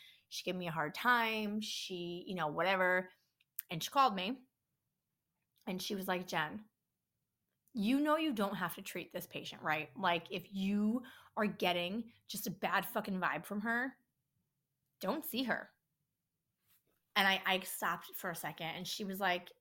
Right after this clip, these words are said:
"Is it really going to be worth the money you are gonna make off of her to deal with her shit over and over again? Because you know if she's giving you a hard time now, wait until you give her an oral sleep appliance. She's gonna be the thorn in your side."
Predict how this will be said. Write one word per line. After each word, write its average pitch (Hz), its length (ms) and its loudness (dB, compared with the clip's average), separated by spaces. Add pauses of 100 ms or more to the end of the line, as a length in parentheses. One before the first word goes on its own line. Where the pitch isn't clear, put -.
(220)
"Is 208 180 2
it 262 160 0
really 240 380 2
going 254 340 4
to 254 140 -2
be 233 140 0
worth 190 420 -2
the 233 80 0
money 180 460 0 (240)
you 175 200 0
are 175 80 2
gonna 226 180 2
make 226 240 2
off 180 200 4
of 185 140 -6
her 156 340 0 (180)
to - 80 -6
deal 180 240 0
with 196 120 -2
her 240 120 -2
shit 196 380 2
over 185 260 -2
and - 80 -2
over 175 280 -4
again? 160 380 -2 (260)
Because 208 360 0
you 220 140 2
know 262 400 6
if 240 100 -2
she's 214 220 -6
giving 214 240 2
you 208 80 2
a 196 40 0
hard 196 240 0
time 202 280 -2
now, 180 440 -2 (540)
wait 202 280 0
until 285 200 0
you 262 100 4
give 220 220 2
her 208 100 2
an 185 80 2
oral 185 200 2
sleep 220 240 -6
appliance. 180 480 -8 (240)
She's 233 340 4
gonna 262 220 6
be 208 360 2
the 196 100 0
thorn 170 280 -2
in 170 120 0
your 170 120 0
side." - 380 0